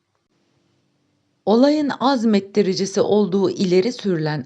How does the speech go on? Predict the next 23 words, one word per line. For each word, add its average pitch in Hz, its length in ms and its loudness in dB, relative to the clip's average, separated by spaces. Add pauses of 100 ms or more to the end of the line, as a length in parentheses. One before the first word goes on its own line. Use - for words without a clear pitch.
Abdullah 160 600 -4
Başdemir'in 202 800 -2 (300)
o 175 160 2
dönem 151 340 -4
çiftliğinde 156 640 -2 (240)
çobanlık 165 640 -4
yapan 151 460 -6 (280)
ve - 120 -4
daha 277 220 -2
sonra 254 380 2
Konya'dan 190 600 0
ayrılarak 180 720 -2 (280)
Ankara'ya 170 540 -2
giden 135 400 -4 (260)
Afgan 247 560 -2
uyruklu 180 640 -2 (240)
Abdülhamit 165 840 -4 (140)
Uzbek, 175 560 -4 (220)
kiralık 233 420 0
katil 196 440 -4
olduğu 180 340 -2
iddiasıyla 165 760 -4
tutuklanmıştı. 131 920 -8